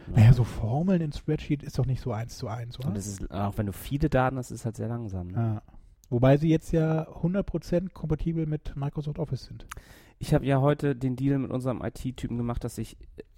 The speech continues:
Speaker 2: ähm, solange er da nichts von weiß, mir auch Windows auf meinen Apple installieren kann. Dual Boot.
Speaker 1: Ah, ja.
Speaker 2: Dann kann ich endlich wieder
Speaker 1: Sehr
Speaker 2: ein anständiges
Speaker 1: sinnvoll.
Speaker 2: Excel benutzen.
Speaker 1: Hast du denn schon genügend Shell-Punkte gesammelt für ein neues MacBook Air?
Speaker 2: Nein. Ja, da erinnerst du mich auch an was.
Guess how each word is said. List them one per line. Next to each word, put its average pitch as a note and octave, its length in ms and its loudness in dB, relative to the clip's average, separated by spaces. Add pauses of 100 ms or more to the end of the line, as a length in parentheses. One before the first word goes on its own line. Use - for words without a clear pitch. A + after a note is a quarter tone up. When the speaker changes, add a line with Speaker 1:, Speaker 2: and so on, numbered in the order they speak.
Speaker 2:
ähm, A2 580 0 (480)
solange A#2+ 360 4
er A#2+ 140 6
da C3 100 6
nichts B2+ 220 -2
von A#2 220 -2
weiß, A#2+ 480 2
mir A#2+ 260 0
auch A#2 200 -2
Windows A2+ 300 0
auf G2 160 -4
meinen G2+ 340 -4
Apple G2 280 -6
installieren F#2 580 -4
kann. F2+ 220 -8 (320)
Dual G#2 240 0
Boot. G2+ 320 0
Speaker 1:
Ah, C#3 100 4
ja. A2+ 180 4 (180)
Speaker 2:
Dann - 220 0
kann A#2 160 6
ich G#2+ 120 0
endlich A#2+ 240 0
wieder G#2+ 100 0
Speaker 1:
Sehr D3+ 100 10
Speaker 2:
ein C#3+ 80 12
anständiges A2+ 380 6
Speaker 1:
sinnvoll. G#2+ 80 -4
Speaker 2:
Excel F#2+ 300 -2 (540)
benutzen. - 340 -6
Speaker 1:
Hast - 180 10
du E3+ 60 8
denn E3 80 8
schon D#3+ 160 2
genügend D#3+ 260 2
Shell-Punkte C#3+ 540 2
gesammelt A#2 380 0
für C3 120 0
ein B2+ 60 2
neues C3 240 2
MacBook B2+ 380 -2
Air? A2 220 -2 (360)
Speaker 2:
Nein. C#3+ 520 8 (440)
Ja, G#2 240 -4
da G2 100 -6
erinnerst F2+ 340 -14
du G#2 40 -10
mich G2 140 -10
auch F2+ 60 -10
an G2+ 160 -12
was. - 380 -12